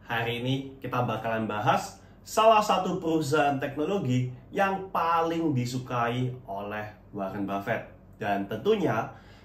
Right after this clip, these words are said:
saya rasa teman-teman juga udah familiar banget sama salah satu perusahaan ini karena produknya itu udah mendunia dan pasti banyak yang pakai.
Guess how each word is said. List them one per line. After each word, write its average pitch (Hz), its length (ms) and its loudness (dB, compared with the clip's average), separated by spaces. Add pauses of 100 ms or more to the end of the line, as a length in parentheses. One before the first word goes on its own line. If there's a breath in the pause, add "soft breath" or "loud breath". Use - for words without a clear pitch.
saya 190 240 6
rasa 214 160 6
teman-teman 202 320 0
juga 143 240 4
udah 139 240 4
familiar 135 560 2
banget 117 400 -2
sama 113 320 -2
salah 113 240 -4
satu 104 240 -8
perusahaan 104 320 -8
ini 120 240 -4
karena 117 320 -2
produknya 107 640 -4
itu 147 240 -2
udah 117 400 -4
mendunia 113 800 -4 (400)
dan 147 400 2 (320)
pasti 127 640 0
banyak 101 400 -4
yang 98 160 -10
pakai. 101 560 -6